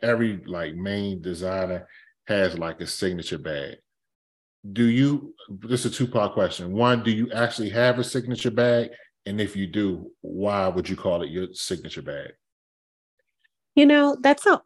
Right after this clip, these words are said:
Speaker 2: awesome question. So I'm gonna say my signature bag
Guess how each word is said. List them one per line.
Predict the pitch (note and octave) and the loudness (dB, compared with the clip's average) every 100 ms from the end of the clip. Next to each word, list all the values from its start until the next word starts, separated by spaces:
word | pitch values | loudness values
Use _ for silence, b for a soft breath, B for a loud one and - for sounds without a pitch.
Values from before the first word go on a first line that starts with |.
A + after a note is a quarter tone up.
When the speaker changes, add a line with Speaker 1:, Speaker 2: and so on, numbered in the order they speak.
| _ | _
Speaker 2:
awesome | - G3 G3+ G#3 - F3 E3+ | -4 0 0 -4 -6 -4 -2
question. | - - F#3 F3 - - D#3+ D#3 - _ _ _ _ _ _ _ _ - | -4 -6 -6 -4 -6 -6 -8 -8 -10 _ _ _ _ _ _ _ _ -14
So | - - C4 B3+ B3+ A#3+ - - | -8 4 8 10 10 8 4 2
I'm | A#3+ D4+ F4+ | 6 6 6
gonna | G4+ G4 F4+ | 4 4 4
say | - B3 A#3+ | 0 -4 -2
my | A#3 A3+ B3+ | -2 -4 -4
signature | - C#4 B3+ B3 - | -4 -4 -2 -2 -4
bag | G#3+ G3 F#3+ F#3 F#3+ G3 - | 0 2 4 4 2 0 -6